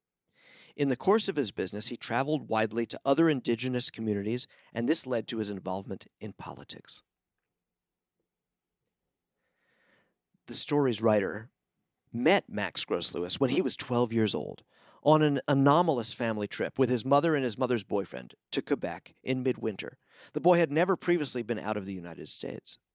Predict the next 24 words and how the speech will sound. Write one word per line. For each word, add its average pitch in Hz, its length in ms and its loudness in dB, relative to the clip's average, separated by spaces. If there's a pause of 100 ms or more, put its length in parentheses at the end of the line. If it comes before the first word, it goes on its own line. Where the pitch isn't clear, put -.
(420)
His 143 140 2
mother's 151 260 4
boyfriend 156 400 2
at 147 80 -2
the 139 80 -6
time 139 260 -2
was 139 140 0
a 135 60 -2
younger 113 380 -2
man, 92 420 -12 (360)
a 127 100 -2
New 135 100 4
York 156 200 2
City 147 240 -2
school 170 340 -4
teacher, - 440 -16 (440)
but - 140 -4
one 160 220 2
with 156 120 0
a 131 60 -2
surprising 131 680 -8
amount 85 260 -12
of 82 60 -16
money, 104 500 -8